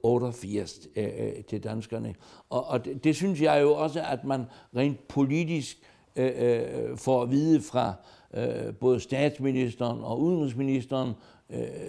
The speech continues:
uanset hvilken regering, øh, de tilhører. Øh, har du indtryk af, at, at, øh, det der, øh, øh, politiske billede af, øh, Tysklands betydning,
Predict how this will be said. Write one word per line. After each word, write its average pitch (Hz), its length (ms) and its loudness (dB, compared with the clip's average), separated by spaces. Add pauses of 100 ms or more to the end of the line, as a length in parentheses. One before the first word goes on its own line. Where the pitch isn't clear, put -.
(160)
uanset 123 400 0
hvilken 117 380 -2
regering, 123 600 -4
øh, 113 340 -6
de 117 80 -6
tilhører. 117 440 -4 (540)
Øh, 127 100 4 (240)
har 139 180 0
du 185 220 -4
indtryk 196 540 0
af, 165 300 0
at, 147 280 -4
at, 139 260 -2
øh, 135 120 -2 (120)
det 175 140 4
der, 165 260 4 (460)
øh, 127 160 0 (100)
øh, - 160 -2 (180)
politiske 196 680 2
billede 107 440 -2
af, 107 240 -2 (400)
øh, 104 120 0
Tysklands 127 500 0
betydning, 113 680 -4